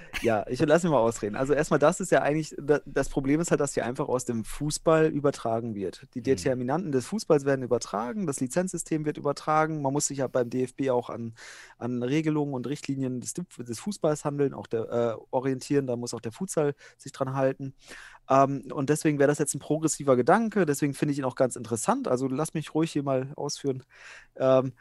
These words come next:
Speaker 1: denn man müsste jetzt natürlich, wie du schon sagst, zielgruppenorientiert denken. Man müsste schauen, was hat die Community für Voraussetzungen? Sind die im Verband tätig?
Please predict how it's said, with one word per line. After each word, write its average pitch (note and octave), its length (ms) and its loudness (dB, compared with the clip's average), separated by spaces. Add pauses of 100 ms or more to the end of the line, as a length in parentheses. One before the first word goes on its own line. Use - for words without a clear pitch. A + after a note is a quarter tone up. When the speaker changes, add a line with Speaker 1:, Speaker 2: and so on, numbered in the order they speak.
(380)
Speaker 1:
denn D3 280 6
man C#3 360 2
müsste E3 400 4
jetzt D#3+ 100 2
natürlich, E3 420 0
wie - 60 -12
du B2 60 -4
schon B2 160 -2
sagst, G#2+ 160 2
zielgruppenorientiert D3 1080 0
denken. C3+ 460 -2
Man G#2+ 120 -2
müsste C3+ 220 -2
schauen, B2 260 0
was A#2+ 140 -2
hat D#3+ 120 -4
die D3 60 -4
Community C#3 480 -2
für C3 140 -6
Voraussetzungen? B2 960 0
Sind C3 220 -2
die C#3 60 2
im B2+ 100 -2
Verband B2 420 4
tätig? A#2 400 -2